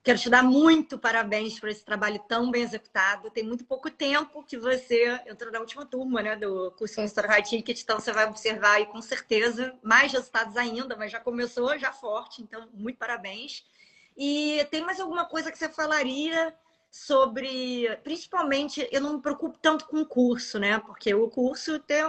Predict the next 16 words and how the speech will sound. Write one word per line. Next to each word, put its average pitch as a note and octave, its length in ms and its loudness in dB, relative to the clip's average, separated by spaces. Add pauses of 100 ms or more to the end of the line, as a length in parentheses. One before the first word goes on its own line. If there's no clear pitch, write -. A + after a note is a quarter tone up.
(120)
é B3 120 6
pra C4+ 140 2
algumas B3+ 300 2
pessoas B3 340 -2
e - 20 -12
não C4 100 -4
é - 20 -10
pra C4+ 160 -2
outras, G#3 520 0
mas A#3+ 160 -2
pra - 160 -4
assistir C#4+ 300 -6
o D4+ 80 4
evento C#4+ 560 2
que B3 120 -8
começa, B3+ 640 -2